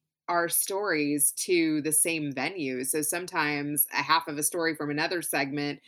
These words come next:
would tell the story from another segment where they were or where they were staying. And, oh my God, we'd have hotels calling us in the middle of the night. Oh, it was just, it was so crazy. It was so crazy.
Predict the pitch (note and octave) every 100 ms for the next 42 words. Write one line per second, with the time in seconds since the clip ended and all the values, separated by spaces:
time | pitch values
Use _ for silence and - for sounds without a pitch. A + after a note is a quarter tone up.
0 | _ _ D3+ D#3 D3+ C#3 - _ _ _
1 | _ _ _ _ _ _ _ - - G3
2 | G#3+ D#3 D3+ D3+ D3 - _ _ - G3
3 | F#3+ G3 F#3+ G3 A3 B3+ A3+ F3+ D#3 D#3+
4 | E3 E3 - _ F3 D#3 F3+ F3 F3+ E3
5 | F#3+ A3+ G3+ D3 D3 C#3+ F3 F#3 F3+ E3+
6 | - F3 G3 A3+ A#3 D#3+ C#3+ C#3 A#2+ F3+
7 | F3 C#3 C3+ E3 F#3+ E3+ D3+ D#3+ D#3 C#3+
8 | - - A3 A#3+ - G3 A#3 A3+ G#3+ A3+
9 | A#3 A#3 B3 G#3+ F#3 G3 G#3 G3 E3 E3
10 | G3+ A3 G#3+ G#3+ - _ _ _ _ _
11 | _ _ - - E3+ - - E3 G4+ -
12 | E3 - E3+ D#3+ D3 C#3 C3+ C3 C3+ C3
13 | C3 - F#3+ F#3 D3+ D3 C#3+ C#3 C3+ C#3
14 | D3